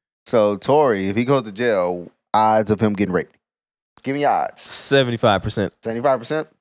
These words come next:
Speaker 2: Yeah.
Speaker 1: I don't know. He a feisty little nigga. He like to fight, man. I
Speaker 2: That's,
Speaker 1: still,
Speaker 2: that's the
Speaker 1: yeah,
Speaker 2: problem.
Speaker 1: man.
Speaker 2: That's his
Speaker 1: He,
Speaker 2: problem.
Speaker 1: he gon-,
Speaker 2: They
Speaker 1: he
Speaker 2: like
Speaker 1: might get
Speaker 2: that
Speaker 1: into
Speaker 2: shit.
Speaker 1: a, he might get into a little situation where a nigga like, "Oh, I like this shit."
Speaker 2: Yeah.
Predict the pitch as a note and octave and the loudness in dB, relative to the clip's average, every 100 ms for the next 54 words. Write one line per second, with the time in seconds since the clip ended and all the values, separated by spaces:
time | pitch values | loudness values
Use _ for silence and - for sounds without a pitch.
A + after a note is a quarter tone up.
0 | _ _ C3 A#2+ G2+ D#3 A3 G3 G#3 A3+ | _ _ 4 6 4 0 2 4 2 2
1 | C4 B3 A3+ A3 G3+ G3 D#3 F3 A#3 D3 | 2 2 4 2 2 0 0 2 2 0
2 | - E3+ G#2+ - G2+ G2+ G2+ A#2 A#2+ C#3+ | 0 0 -2 -6 -2 0 4 4 4 4
3 | C#3 C3 C#3+ E3 F3 C#3+ G#2+ G#2 A2+ C3+ | 4 4 4 4 4 4 4 4 4 4
4 | C3 F3 E3+ G#2+ A2+ G#2 A2 A2 A#2+ A2 | 4 4 4 2 0 0 2 2 0 -4
5 | - B2+ C3+ G3+ - E3 D3 E3 C#3+ - | 0 4 6 4 4 4 6 4 4 -2
6 | - D#3 C3 C3 B2 B2+ B2 B2+ A#2 A#2 | -2 0 2 0 0 0 0 -2 -8 -4
7 | C#3 B2 G2+ G#2 G#2 F#2+ G2 F2 F#2 E2+ | -2 -2 -6 -4 -2 -2 -2 0 0 0
8 | F#2 G2 - D#2+ - C3 C#3 A#2 F#2+ | -2 -4 -8 -10 -4 4 6 6 2